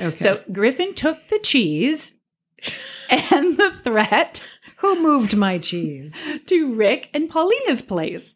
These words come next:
Speaker 2: and told them about what happened with the angry woman on the stairs. And Rick said, "Yeah, man, that lady's really crazy.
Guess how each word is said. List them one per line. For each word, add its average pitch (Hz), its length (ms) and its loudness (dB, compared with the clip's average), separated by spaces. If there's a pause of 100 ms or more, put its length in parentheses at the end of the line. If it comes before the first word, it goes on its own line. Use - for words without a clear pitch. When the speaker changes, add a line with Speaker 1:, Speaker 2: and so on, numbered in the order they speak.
(300)
Speaker 2:
and 302 180 -2
told 466 280 -2
them 294 180 4
about 247 300 0
what 233 100 -4
happened 403 480 0
with 247 100 -2
the 262 140 -2
angry 277 320 2
woman 302 340 0
on 220 140 0
the 233 100 2
stairs. 269 440 0
And 247 200 2
Rick 277 140 -2
said, 233 320 0 (480)
"Yeah, 143 460 2
man, 123 640 -2
that 151 260 -2
lady's 135 400 -4
really 131 320 -4
crazy. 139 640 -4